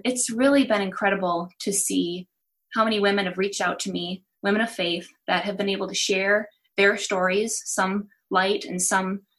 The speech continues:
you know, hard, and to be open and honest and vulnerable, sharing how the Lord was able to help them or sharing something that the Lord has taught them. And so this has been a very great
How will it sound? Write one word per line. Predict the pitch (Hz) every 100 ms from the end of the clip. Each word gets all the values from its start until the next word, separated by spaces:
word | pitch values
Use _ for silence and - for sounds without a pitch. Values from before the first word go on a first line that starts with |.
| -
you | 185
know, | - - -
hard, | 196 175 196 202 _ _ _ -
and | 190 185 180
to | -
be | 185 214
open | 220 233 220
and | 185
honest | 190 196 208 -
and | 180 180
vulnerable, | 190 208 196 185 165 156 165 _ -
sharing | - 202 214 202 180 180 - _ _
how | - 190
the | 190
Lord | 185 190 190
was | 185
able | 180 175
to |
help | - 202 202
them | 202 196 208
or | 180
sharing | - 202 208
something | 202 202 202
that | 180
the | 190
Lord | 190 185
has | 185
taught | - 160 -
them. | 196 208 233 - _ - - -
And | 202
so | 214 202
this | 226 -
has | 233 208
been | - 190 185 196 _ _ -
a | 180
very | 196 202 202 202
great | 190 190 190 190